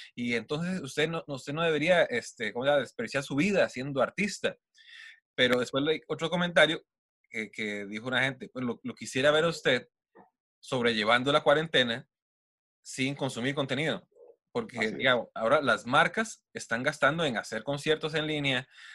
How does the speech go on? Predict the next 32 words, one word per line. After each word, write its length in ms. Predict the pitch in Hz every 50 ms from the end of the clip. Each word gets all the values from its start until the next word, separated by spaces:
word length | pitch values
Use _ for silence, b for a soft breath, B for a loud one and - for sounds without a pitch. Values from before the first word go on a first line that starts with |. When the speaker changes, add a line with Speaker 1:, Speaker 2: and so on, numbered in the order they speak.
| B B -
Speaker 1:
hacer, 500 | - - - 107 110 113 120 127 135 135
este, 200 | 127 - 113 104
charlas 400 | - - 135 123 131 139 135 -
en 80 | 147 143
línea, 440 | 143 135 131 131 123 117 113 127 - B B B B B B
hacer 320 | 95 - - 110 240 240 -
comedia 460 | - 113 110 127 135 156 160 151 151
en 80 | 147 147
línea 400 | 143 139 127 120 120 113 123 b b b b b b _ _ -
para 120 | 117 117
entretener 360 | 113 107 - 95 110 107 117
a 40 | 131
la 120 | 139 123 120
gente. 440 | 147 160 175 180 143 - 98 90 -
Digamos, 400 | - 117 127 127 117 - - _ _
eh, 280 | - 104 98 92 90 - _ _ _
es 140 | - 110 -
superimportante 800 | - - 185 - 180 139 117 110 - 98 - - 196 240 240 208
también 340 | 135 117 107 107 104 104 104
la, 160 | 101 95 87 -
la 100 | - 95 90
Speaker 2:
Claro, 280 | 82 85 90 92 - _ _ _ _ _ _ - - - - - _ -
claro. 260 | 69 69 76 92 - _ _ _ _ _ _ _ _ _ _ _ _ - -
Este, 580 | 82 80 - - - - 87 82 82 80 - - _ _ _ _ _ -
o 40 | 123
sea, 240 | 151 120 92 - - _ - - _ _
a 80 | - 101
mí 160 | 101 113 127 147
esa, 280 | 151 143 - 175 160
esa, 760 | 139 127 127 123 - 165 165 160 147 120 98 85 76 71 67 - _ _ _ _ _ _ _ _ _ _ _ _ _ _ -
esa 220 | 113 110 - 156
mentalidad 840 | 151 151 143 139 - 120 95 90 87 85 85 87 90 101 113 123